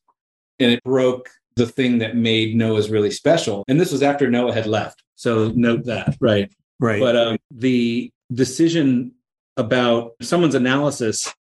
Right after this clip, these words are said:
Speaker 1: that said, "Well, okay, how about meat and cheese sandwiches?" came up again some years later af-, after, after Noah was gone. And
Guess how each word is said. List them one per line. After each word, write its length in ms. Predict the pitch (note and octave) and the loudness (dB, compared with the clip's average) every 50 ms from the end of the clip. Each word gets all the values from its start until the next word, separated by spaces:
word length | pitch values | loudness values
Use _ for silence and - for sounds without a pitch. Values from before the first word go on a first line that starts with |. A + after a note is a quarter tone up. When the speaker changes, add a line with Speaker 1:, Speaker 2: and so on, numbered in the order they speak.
| _ - | _ -4
Speaker 1:
that 140 | B2+ B2+ - | -4 -2 0
said, 180 | C#3 C3 A#2 | 0 2 2
"Well, 360 | B2+ B2+ B2 B2 A#2 A#2+ - - | 2 2 2 0 0 -2 -2 -2
okay, 260 | C3+ C3 C3 C3 A#2 | -2 0 0 0 0
how 120 | G2 C3 | 0 0
about 280 | B2 A#2+ A#2+ A#2 - - | 0 0 0 -2 0 0
meat 200 | C3 B2+ B2 - | 2 2 2 0
and 80 | B2 A#2+ | -2 -2
cheese 280 | - B2+ A#2 A2 - | 0 0 0 0 0
sandwiches?" 720 | - B2+ B2 B2 B2+ B2+ B2 - G#2+ F2+ F2+ - - - _ _ _ | 0 0 2 2 0 0 -2 -4 -6 -6 -6 -8 -10 -12 _ _ _
came 200 | - D3+ D3 C#3+ | -2 0 0 0
up 140 | C3+ B2 B2 | 0 -2 -2
again 420 | G#2+ G2 B2 E3+ F#3+ C#3+ A2+ G#2+ | -4 -2 0 0 0 0 0 -2
some 240 | G#2 - C#3 C3+ C3 | -2 -2 0 0 2
years 200 | B2+ A#2+ A2 A#2 | 2 0 0 0
later 260 | C3 C3+ C3+ B2+ A#2 | 0 0 2 2 0
af-, 140 | A#2 A2+ A2+ - | 0 -4 -4 -4
after, 220 | A2+ A2 - C3+ | -4 -2 0 -2
after 220 | A2+ F#2+ - A#2+ A#2 | -2 -2 -4 -4 -2
Noah 260 | B2+ D#3+ G3 D3+ A2+ | 0 2 2 2 0
was 140 | G#2+ G#2 - | -2 -4 -6
gone. 360 | - G#2 G2 G2 F#2+ G2 G2 - _ | -4 -2 -2 0 0 -2 -4 -6 _
And 580 | C#3 C3 B2+ B2 A#2+ A#2+ A#2 A#2 A#2 G#2+ A2+ | -2 0 2 2 2 2 2 2 0 -2 -4